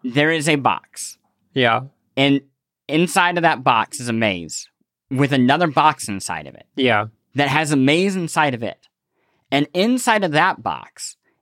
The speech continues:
Speaker 1: is a chalk line, and you need to get the box from the top box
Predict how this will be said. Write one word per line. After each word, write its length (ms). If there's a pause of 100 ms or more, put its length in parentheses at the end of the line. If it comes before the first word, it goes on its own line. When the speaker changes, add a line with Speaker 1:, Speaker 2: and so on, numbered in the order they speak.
(160)
Speaker 1:
is 200
a 80
chalk 480
line, 540 (600)
and 160
you 200
need 200
to 80
get 320 (600)
the 120
box 360
from 120
the 60
top 280
box 540